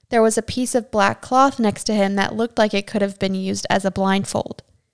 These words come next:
The police had learned that earlier that day before the couple left their church, Cody had actually talked to some of the guy friends, saying that Jordan had told him she had a surprise for him,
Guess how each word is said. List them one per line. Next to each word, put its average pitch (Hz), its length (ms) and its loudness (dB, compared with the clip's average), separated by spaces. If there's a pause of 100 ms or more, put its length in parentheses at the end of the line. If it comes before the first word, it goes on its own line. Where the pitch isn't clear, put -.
(1160)
The 254 100 2
police 294 480 2
had 233 260 2
learned 208 300 0
that 208 320 0
earlier 294 400 6
that 220 260 4
day 214 220 4
before 240 320 2
the 208 100 2
couple 226 400 0
left 208 300 0
their 196 140 2
church, 240 600 2 (340)
Cody 285 340 4
had 330 280 2
actually 233 500 2
talked 214 440 0
to 233 80 -4
some 208 180 -2
of 202 60 -4
the 208 80 0
guy 240 320 4
friends, 196 560 0 (340)
saying 233 440 2
that 202 200 0
Jordan 214 320 2
had 233 180 -2
told 311 380 4
him 220 280 2 (280)
she 233 200 0
had 208 120 4
a 202 60 -2
surprise 277 580 2
for 202 140 -2
him, 190 320 -6